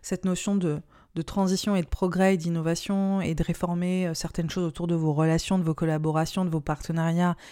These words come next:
et les enjeux de sécurité financière et émotionnelle. Mais on voit aussi que ça peut être des circonstances,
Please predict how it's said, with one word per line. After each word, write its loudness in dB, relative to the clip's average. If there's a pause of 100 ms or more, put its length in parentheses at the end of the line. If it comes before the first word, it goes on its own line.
(160)
et 2
les 0
enjeux 2
de -6
sécurité -4
financière -4
et -2
émotionnelle. -2 (520)
Mais 6
on 6
voit 4
aussi 2 (300)
que -2
ça 2
peut 0
être 2
des 2
circonstances, -4